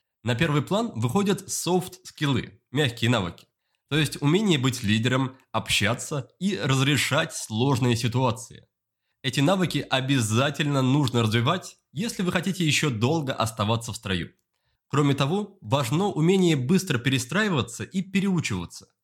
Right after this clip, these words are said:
Не зацикливаться на одной сфере, а пробовать новое. В общем, выиграет тот, кто умеет адаптироваться и работать удаленно.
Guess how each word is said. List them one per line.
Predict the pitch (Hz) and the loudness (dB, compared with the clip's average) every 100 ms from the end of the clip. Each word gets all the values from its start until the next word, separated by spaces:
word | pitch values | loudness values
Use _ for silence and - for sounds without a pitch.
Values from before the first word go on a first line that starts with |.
| _ _ _ | _ _ _
Не | 139 | 0
зацикливаться | 226 233 262 - 175 - 165 | 0 0 -4 -2 -2 0 0
на | - | 2
одной | 123 156 | 4 2
сфере, | 120 - 208 147 | 2 -2 -2 -2
а | - 113 | 0 -4
пробовать | 113 120 156 151 131 120 104 | -2 0 0 0 -2 -4 0
новое. | 104 90 80 - - _ _ _ _ _ _ | 0 0 -4 -10 -18 _ _ _ _ _ _
В | 131 | -4
общем, | 240 - 196 156 | -2 0 2 2
выиграет | 120 190 135 139 - - | 2 2 4 0 0 -2
тот, | 196 208 | -2 -2
кто | - - 143 | -4 -6 0
умеет | 147 165 147 - | 2 4 4 2
адаптироваться | 117 117 - 202 185 175 - | 0 0 -2 -2 -2 -4 -6
и | 156 190 185 | -6 -2 0
работать | 127 113 131 147 120 - | 0 0 0 0 -4 -6
удаленно. | 120 110 98 82 - - | -2 0 0 -2 -6 -14